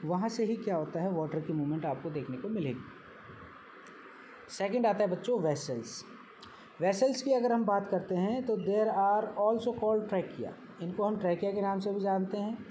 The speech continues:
जो end walls है are either absent or perforated, ठीक है, जो last की जो walls होती हैं या तो बिल्कुल ही absent रहेंगी या फिर उनके अंदर से थोड़ा बहुत क्या है?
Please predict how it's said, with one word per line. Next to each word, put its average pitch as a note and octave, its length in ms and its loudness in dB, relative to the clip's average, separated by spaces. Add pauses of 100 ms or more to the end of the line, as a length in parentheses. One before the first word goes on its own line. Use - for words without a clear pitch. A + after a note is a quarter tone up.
(440)
जो G3+ 180 -2
end C4 280 2
walls A3+ 400 4
है E3+ 240 0
are G3 160 4
either G3 360 4
absent G3 480 -2 (360)
or F3+ 140 6 (120)
perforated, A3 680 2 (800)
ठीक G#3+ 160 -8
है, A#3 60 0
जो A3 160 0
last G3 360 4
की B3+ 80 -4
जो A#3+ 140 2
walls F#3+ 260 4
होती E3 300 0
हैं G#3+ 180 0 (340)
या F#3+ 120 4
तो G#3 60 2
बिल्कुल F#3 300 2
ही G#3+ 100 6
absent G#3 320 4
रहेंगी G#3+ 400 0 (340)
या F3 160 4
फिर - 300 0
उनके F#3+ 480 4
अंदर D#3+ 300 -2
से F#3 180 -4
थोड़ा D3+ 300 0
बहुत D3+ 320 2 (560)
क्या F#3 120 2
है? E3 280 2